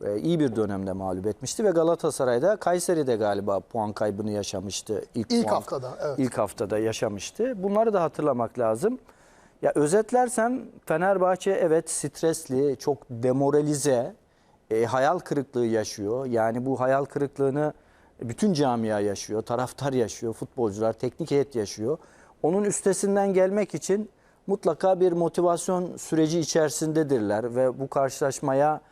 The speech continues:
Speaker 2: her şeyi unutarak çıkmak gibi,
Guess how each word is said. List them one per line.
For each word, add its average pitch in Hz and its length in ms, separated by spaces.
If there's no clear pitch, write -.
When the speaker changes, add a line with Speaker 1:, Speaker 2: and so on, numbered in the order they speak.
Speaker 2:
her 151 200
şeyi 160 280
unutarak 156 680
çıkmak - 540
gibi, 147 320